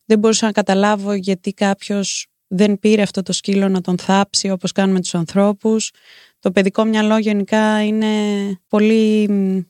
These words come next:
πιο αφιλτράριστο από ότι είναι το δικό μας και το συναίσθημα βγαίνει πολύ πιο εύκολα. Οπότε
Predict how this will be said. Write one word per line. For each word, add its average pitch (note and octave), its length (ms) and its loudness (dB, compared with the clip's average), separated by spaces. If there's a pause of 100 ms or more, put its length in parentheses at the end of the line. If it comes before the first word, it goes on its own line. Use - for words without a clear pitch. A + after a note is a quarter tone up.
πιο G#3+ 200 2
αφιλτράριστο F#3 1040 0
από F3+ 180 -4
ότι F3+ 140 -2
είναι F3+ 120 0
το E3+ 120 -2
δικό E3+ 340 0
μας F3+ 460 -2 (220)
και G3 480 2
το G3+ 80 0
συναίσθημα G#3+ 580 0
βγαίνει G#3+ 260 2
πολύ G#3 220 0
πιο - 180 0
εύκολα. D#3+ 460 -2
Οπότε G3+ 400 -2